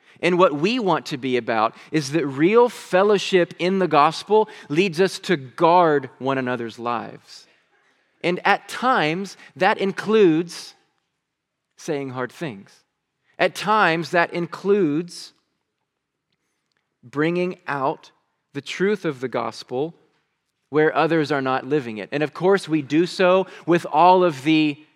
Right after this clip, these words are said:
speck and log conversation that Jesus mentions. We don't, we don't disregard that. But that's what it means to,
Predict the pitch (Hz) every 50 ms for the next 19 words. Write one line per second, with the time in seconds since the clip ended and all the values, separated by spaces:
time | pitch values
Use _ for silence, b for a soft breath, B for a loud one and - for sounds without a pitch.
0 | _ _ - - - - - - - - - 180 180 185 - - - - 165 160
1 | 156 147 147 151 151 156 165 170 180 180 175 165 - _ - 160 165 170 165 175
2 | 165 - - 175 180 170 - 190 180 160 131 - 165 170 165 170 - - 170 175
3 | 170 - 196 202 - 156 156 175 175 - B B B B B 147 156 160 170 180
4 | 170 - - _ _ _ _ _ _ _ _ _ _ _ _ _ _ _ - 123
5 | 156 165 - - 170 170 139 151 139 135 147 156 139 123 113 120 110 127 151 -
6 | - _ _ _ _ _ _ _ _ _ _ _ _ _ _ _ _ _ _ _
7 | _ _ _ _ _ _ _ _ _ _ _ _ _ _ - 160 - - 165 214
8 | - - - 190 202 202 196 143 143 143 143 156 160 139 127 123 120 - - -
9 | 156